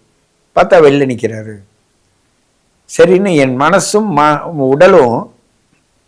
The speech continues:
அவரை என்ன பண்ணணும், என்ன செய்யணும், எப்படி அழைக்கணும் தெரியாம அப்படியே ஸ்தம்பிச்சு போயிட்டாங்க ஐயா.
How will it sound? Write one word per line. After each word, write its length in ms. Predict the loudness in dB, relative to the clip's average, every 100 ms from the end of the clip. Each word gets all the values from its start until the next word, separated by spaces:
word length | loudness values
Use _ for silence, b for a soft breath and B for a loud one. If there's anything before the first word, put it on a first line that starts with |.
| _ _ _ _ -2
அவரை 320 | 2 4 4 2 0 0
என்ன 140 | 0 -2
பண்ணணும், 460 | 0 2 2 2 2 0
என்ன 140 | 0 -2
செய்யணும், 400 | -2 -2 -2 0 0
எப்படி 200 | 0 2 2
அழைக்கணும் 400 | 2 -2 -6 -4
தெரியாம 420 | 0 2 2 -2 -8 -12 _ _ _ _ _ _ _ _ _ _
அப்படியே 220 | 0 0 0
ஸ்தம்பிச்சு 580 | 0 0 2 -2 -4 -2
போயிட்டாங்க 340 | 0 -2 -4 -6
ஐயா. 180 | -6